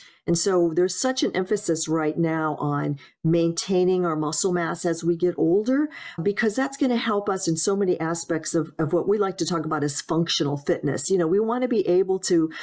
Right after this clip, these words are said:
play with our grandkids. We wanna be able to still be active and garden and walk up and down stairs and stay in our own home. So I'm not expecting anybody who's seventy-five or eighty, you know, to be, uh, Mister or Miss Universe, but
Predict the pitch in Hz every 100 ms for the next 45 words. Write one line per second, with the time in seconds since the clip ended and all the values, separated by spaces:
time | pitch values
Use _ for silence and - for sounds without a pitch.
0 | - 147 214 214 226 226 262 262 262 208
1 | 160 139 170 156 165 190 196 196 190 190
2 | 190 196 190 - - 202 202 185 196 202
3 | 165 151 165 165 214 226 180 160 160 -
4 | - 175 180 214 214 233 202 196 190 -
5 | - 190 165 143 147 - 185 170 160 147
6 | - 151 160 214 147 127 160 180 151 -
7 | - - 202 196 175 - 185 170 170 156
8 | 156 156 151 151 151 151 - - 160 147
9 | 143 143 143 143 135 151 156 143 139 -
10 | - 175 156 139 143 143 151 143 135 131
11 | 139 151 165 170 - 156 131 131 151 156
12 | - 160 277 320 110 117 202 - 185